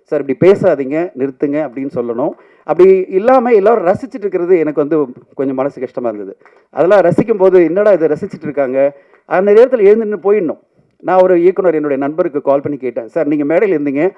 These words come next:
அவர் பேசிட்டு இருக்காரு, நீங்க என்ன பண்ணீங்கன்னா?" "எழுந்து வாக் அவுட் பண்ணிட்டேன்" அப்படின்னாரு. "நான் வாக் அவுட் பண்ணி போயிட்டேன்" அப்படின்னாரு. "சார், எனக்கு ரொம்ப கஷ்டமா இருந்தது, நான் வாக் அவுட் பண்ணி போயிட்டேன்னு" சொன்னாரு. அதை எல்லாருமே பண்ணியிருந்தா தான்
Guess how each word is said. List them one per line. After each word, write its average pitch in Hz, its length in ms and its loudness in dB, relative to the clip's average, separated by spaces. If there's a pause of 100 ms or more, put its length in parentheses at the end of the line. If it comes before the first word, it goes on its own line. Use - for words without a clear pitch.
(340)
அவர் 156 200 4
பேசிட்டு - 340 2
இருக்காரு, 160 220 0
நீங்க 151 180 2
என்ன 147 180 0
பண்ணீங்கன்னா?" 151 420 0
"எழுந்து 156 220 0
வாக் 143 40 0
அவுட் 143 260 -2
பண்ணிட்டேன்" 117 280 -6
அப்படின்னாரு. 92 340 -18 (460)
"நான் 143 120 0
வாக் 151 40 6
அவுட் 180 200 0
பண்ணி 147 180 -4 (100)
போயிட்டேன்" 156 340 0
அப்படின்னாரு. 104 360 -14 (140)
"சார், 151 280 -4
எனக்கு 135 200 -4
ரொம்ப 156 200 -4
கஷ்டமா 151 320 -6
இருந்தது, 131 260 -8
நான் 135 100 -8
வாக் 139 200 -2
அவுட் 147 80 -6
பண்ணி 123 160 -8
போயிட்டேன்னு" 135 440 -6
சொன்னாரு. 101 180 -14 (380)
அதை 151 220 -4
எல்லாருமே 247 400 2
பண்ணியிருந்தா 185 400 0
தான் 175 280 0